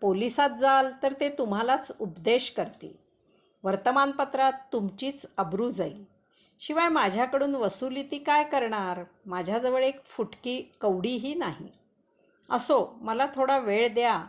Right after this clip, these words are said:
मी एक अनुभवी निष्णात भिकारी आहे. मी बाहेर जातो, भीक मागतो आणि तुमच्या बिलापुरते पैसे जमले की येतो आणि तुमचे बिल देतो." मालक म्हणाला, "तुझे बोलणे तर्कसंगत आहे, परंतु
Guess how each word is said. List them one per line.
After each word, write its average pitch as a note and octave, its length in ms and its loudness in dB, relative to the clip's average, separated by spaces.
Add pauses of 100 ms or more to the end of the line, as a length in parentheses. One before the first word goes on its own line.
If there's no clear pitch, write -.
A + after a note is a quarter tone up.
(140)
मी A3 220 -4
एक B3+ 400 -4
अनुभवी B3 580 -4
निष्णात A3+ 560 -4 (160)
भिकारी G#3+ 460 0
आहे. - 260 -4 (680)
मी C#4+ 120 0
बाहेर A#3 420 2
जातो, B3+ 720 0
भीक A#3+ 300 -2
मागतो A#3+ 500 -2
आणि B3 340 -4
तुमच्या A#3+ 320 -2
बिलापुरते A3+ 680 0
पैसे A#3 440 -2
जमले A3 560 0 (220)
की D4+ 80 -2
येतो G3+ 640 -2 (460)
आणि D4+ 240 0
तुमचे D4 300 -2
बिल A3+ 360 -6
देतो." - 420 -12 (680)
मालक F#3 420 2
म्हणाला, C#4 340 4
"तुझे A#3+ 380 -2
बोलणे B3+ 460 2
तर्कसंगत A#3+ 840 -2
आहे, F#3+ 360 -2
परंतु A#3+ 480 -6